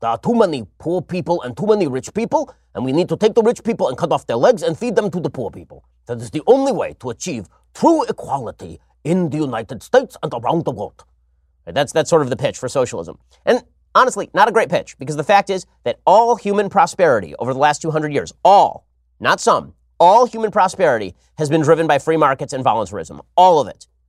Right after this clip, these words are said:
Now, you may say that redistribution, piled atop the capitalist superstructure, has spread that wealth around a little bit. That argument can be made.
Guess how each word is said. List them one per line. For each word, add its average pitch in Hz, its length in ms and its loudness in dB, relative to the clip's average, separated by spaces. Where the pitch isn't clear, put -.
Now, 147 140 2
you 143 120 -4
may 190 160 4
say 226 240 4
that 131 120 -4
redistribution, 175 760 -4
piled 117 260 -2
atop 202 520 2
the 131 60 -6
capitalist 160 460 0
superstructure, 175 720 -4
has 147 140 -2
spread 190 320 2
that 175 180 4
wealth 185 300 4
around 214 400 4
a 175 60 0
little 113 200 -2
bit. 82 160 -8
That 151 140 2
argument 202 400 0
can 135 160 -8
be 117 80 -6
made. 156 500 0